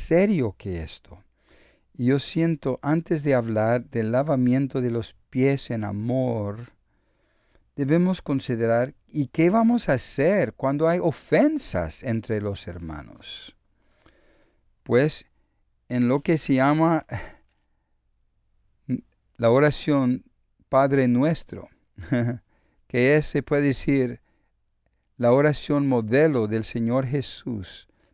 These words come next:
para sus discípulos. El Señor nos guió primero a orar por grandes cosas, los intereses del Padre. Padre nuestro,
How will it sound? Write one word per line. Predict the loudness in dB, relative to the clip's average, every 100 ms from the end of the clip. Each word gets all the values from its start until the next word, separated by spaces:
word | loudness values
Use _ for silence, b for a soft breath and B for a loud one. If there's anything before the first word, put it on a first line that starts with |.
| _
para | -2 -2
sus | 0 -2 -2
discípulos. | -2 -2 -2 -2 -4 -14 -16 -20 -20 _ _ _ _ _ _ _ _ _ _ _ _ -20 B B B B
El | -2 0
Señor | 4 4 4 4
nos | 2 0 -2
guió | -2 2 2 2
primero | 0 0 2 2 2
a | 2
orar | 2 4 2 0
por | -6 -6
grandes | 0 2 4 4 2 -2 -4
cosas, | -6 -4 -4 -8 -12 -14 -20 _ _ _ _ _ _ _
los | -4 -2
intereses | 2 0 4 4 6 4 2 -4 -4 -8 _ _ _ _ -12
del | -4 -4
Padre. | -2 0 0 0 -4 -8 -10 _ _ _ _ _ _ _ _ _
Padre | 2 2 4 2 0
nuestro, | 0 0 0 -2 -8 -20 -20